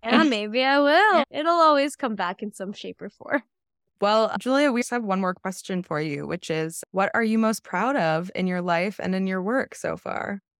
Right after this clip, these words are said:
Speaker 1: I think it's definitely, like, the communities and the connections that I've made along the way.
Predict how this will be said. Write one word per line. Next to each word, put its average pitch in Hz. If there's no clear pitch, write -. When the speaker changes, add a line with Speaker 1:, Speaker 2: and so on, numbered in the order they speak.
Speaker 1:
I 277
think 339
it's -
definitely, 202
like, 190
the 208
communities 185
and 180
the 180
connections 196
that 220
I've 226
made 233
along 226
the 226
way. 226